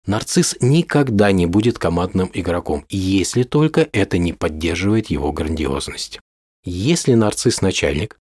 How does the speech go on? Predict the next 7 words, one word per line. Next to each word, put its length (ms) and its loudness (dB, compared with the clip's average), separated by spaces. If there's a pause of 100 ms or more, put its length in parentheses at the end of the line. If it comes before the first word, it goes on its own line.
он 240 4
будет 280 2
легко 420 4
переходить 540 -2
границы 480 0
своих 360 0
подчиненных 760 -4